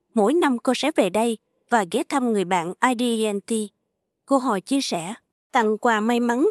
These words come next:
trong dịp đầu năm là một phong tục vô cùng ý nghĩa tại Việt Nam. Thông qua món quà là bức tranh trữ thư pháp, nha khoa I D E N T muốn gửi gắm những lời chúc tốt đẹp nhất đến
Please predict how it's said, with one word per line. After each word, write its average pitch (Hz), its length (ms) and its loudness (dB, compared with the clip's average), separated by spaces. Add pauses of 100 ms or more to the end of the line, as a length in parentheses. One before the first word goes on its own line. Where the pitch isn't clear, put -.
trong 302 200 -2
dịp 220 120 -6
đầu 208 180 0
năm 226 280 -2 (420)
là 247 140 2
một 226 160 2
phong 311 200 0
tục 208 280 0
vô 262 160 4
cùng 220 320 0
ý 277 140 2
nghĩa 320 220 4
tại 208 180 0
Việt 190 200 -4
Nam. 220 220 2 (540)
Thông 269 180 0
qua 254 160 6
món 294 220 2
quà 214 240 4
là 202 140 0
bức 233 200 -6
tranh 226 220 0
trữ 185 180 0
thư 254 180 -2
pháp, 285 280 -2 (520)
nha 262 180 4
khoa 262 280 2 (180)
I 226 120 0
D 226 220 -4
E 220 240 -2
N 185 60 -6
T - 100 -10 (440)
muốn 302 260 4
gửi 202 180 2
gắm 254 240 2
những 254 200 0
lời 247 140 0
chúc - 220 -6
tốt 359 180 -2
đẹp 233 200 0
nhất 285 200 -2 (240)
đến 277 140 0